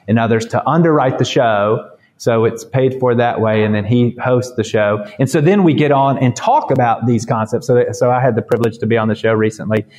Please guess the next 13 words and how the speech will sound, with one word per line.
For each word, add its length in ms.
and 100
got 160
to 80
go 160
on 180
and 120
talk 200
about, 220
here 220
are 40
the 120
three 240
ways 580